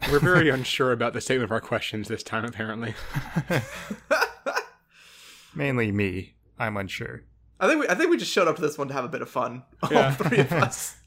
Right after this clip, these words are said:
Speaker 3: A giraffe is, a giraffe is, like, fifteen to twenty feet, according to a brief Google. So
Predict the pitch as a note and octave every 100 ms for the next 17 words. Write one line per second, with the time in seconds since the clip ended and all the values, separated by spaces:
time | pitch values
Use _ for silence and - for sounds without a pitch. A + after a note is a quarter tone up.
0 | - - - _ _ _ _ _ - E3
1 | G#3 A#3 A#3 G3 F#3+ E3+ A3 A3+ G3+ E3+
2 | - D#3 - C3+ - B2 B2 - C3+ -
3 | - - C3 B2 C3 A2+ C3 A#2+ - A#2+
4 | C3+ A#2+ - _ _ _ _ _ - -
5 | D3+ C3+ B2+ B2